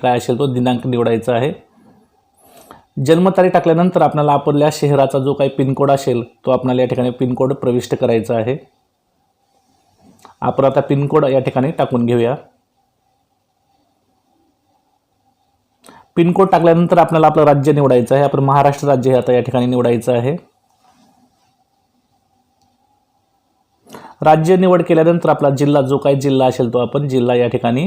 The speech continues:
निवडायचा आहे. त्यानंतर खाली आपल्याला आपला ईमेल आयडी जो काय असेल तो आपल्याला ईमेल आयडी या ठिकाणी प्रविष्ट करायचा आहे. आपण ईमेल आयडी या ठिकाणी टाकून घेऊया. ईमेल आयडी नसेल तरी चालतो, फक्त मोबाईल नंबर टाकला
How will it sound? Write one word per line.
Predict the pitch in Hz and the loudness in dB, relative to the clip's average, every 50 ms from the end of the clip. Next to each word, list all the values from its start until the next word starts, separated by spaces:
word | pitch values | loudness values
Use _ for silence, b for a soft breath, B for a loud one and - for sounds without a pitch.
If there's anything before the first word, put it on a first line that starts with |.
| 220 208 | -4 -4
निवडायचा | 185 139 123 113 110 113 113 113 101 - 120 | -2 -2 0 0 0 0 -2 -2 -2 -2 -2
आहे. | 117 113 110 127 147 175 - _ _ _ _ _ _ _ _ _ _ _ _ _ _ _ _ _ _ _ _ _ _ _ _ _ _ _ _ _ _ _ _ _ _ _ _ _ _ _ _ _ _ _ b b b b b _ | -2 -2 -2 -4 -8 -8 -12 _ _ _ _ _ _ _ _ _ _ _ _ _ _ _ _ _ _ _ _ _ _ _ _ _ _ _ _ _ _ _ _ _ _ _ _ _ _ _ _ _ _ _ b b b b b _
त्यानंतर | - 160 165 180 185 185 170 190 185 - | 2 2 4 4 2 2 2 0 0 2
खाली | - 180 170 180 | 2 2 4 4
आपल्याला | 175 170 170 170 175 170 170 160 | 4 4 4 2 2 2 4 2
आपला | 160 165 160 156 - - | 2 2 0 0 2 0
ईमेल | 156 156 160 165 160 | 0 0 2 2 2
आयडी | 151 147 143 147 151 180 214 214 | 2 2 2 2 0 -2 -2 -6
जो | 170 143 139 151 | -6 -4 -4 -2
काय | 139 - 147 143 | 0 2 2 2
असेल | 135 - - 139 127 - | 2 0 0 -2 -2 -2
तो | 135 | -2
आपल्याला | 131 - 143 135 135 | -2 -2 0 0 0
ईमेल | 135 135 143 139 | 0 0 0 0
आयडी | 135 135 131 131 | 2 2 2 0
या | 131 | 0
ठिकाणी | 123 131 123 127 127 123 | -2 -2 -2 -2 -2 -2
प्रविष्ट | - 135 127 131 131 - - | -2 -2 -2 -2 -2 -2 -4
करायचा | 131 127 123 120 117 - - 123 | -2 -2 -2 -2 -2 -2 -2 -2
आहे. | 120 139 151 | -2 -2 -2
आपण | 143 127 - 131 131 - | -2 -2 -2 -4 -6 -4
ईमेल | - 131 123 131 139 135 | -4 -2 -2 0 0 0
आयडी | 127 127 127 127 | 0 0 0 0
या | 127 | 0
ठिकाणी | 117 - 127 - 123 123 120 | -2 -4 -4 -4 -2 -2 -2
टाकून | - 123 120 - 123 123 | -4 -4 -4 -2 -2 -2
घेऊया. | 117 117 113 113 117 120 - - - _ _ _ _ _ _ _ B B B B B B B B B B - | 0 0 0 0 -2 -2 -4 -6 -12 _ _ _ _ _ _ _ B B B B B B B B B B -2
ईमेल | 156 160 165 185 185 | 0 2 4 4 4
आयडी | 180 180 180 185 | 4 4 4 2
नसेल | 175 175 - - 175 175 185 | 2 2 2 0 0 2 2
तरी | 175 180 | 0 0
चालतो, | 175 165 147 139 127 127 147 151 175 - - - _ _ _ _ _ _ _ _ _ - | 2 2 2 2 2 0 -2 -2 -4 -4 -8 -16 _ _ _ _ _ _ _ _ _ -6
फक्त | 143 139 - - 160 | -6 -4 -2 -2 -2
मोबाईल | 165 160 160 147 160 160 160 | 0 0 2 2 2 2 2
नंबर | 160 160 160 160 156 | 2 0 0 0 0
टाकला | 151 151 - 151 | 0 0 0 0